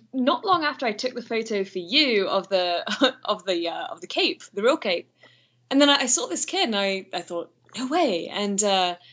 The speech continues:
I asked if I could take a photo, and he struck this pose where he put his foot slightly up,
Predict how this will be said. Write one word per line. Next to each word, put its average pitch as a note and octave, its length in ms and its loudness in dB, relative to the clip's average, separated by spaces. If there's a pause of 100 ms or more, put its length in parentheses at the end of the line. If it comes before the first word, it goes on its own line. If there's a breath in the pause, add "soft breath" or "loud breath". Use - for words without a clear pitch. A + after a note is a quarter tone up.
(240 soft breath)
I A3+ 100 2
asked C4 160 0
if - 80 -6
I A3+ 60 2
could A3 120 -6
take G#3 160 0
a F#3 60 -6
photo, G3+ 600 2
and G3+ 200 -2
he D#4+ 200 2
struck - 540 0
this G#3+ 240 -2
pose - 720 -2
where F#3+ 80 0
he F#3+ 80 4
put C#4 260 0
his C#4+ 220 2
foot - 340 0
slightly A#3 560 -2
up, F#3+ 300 0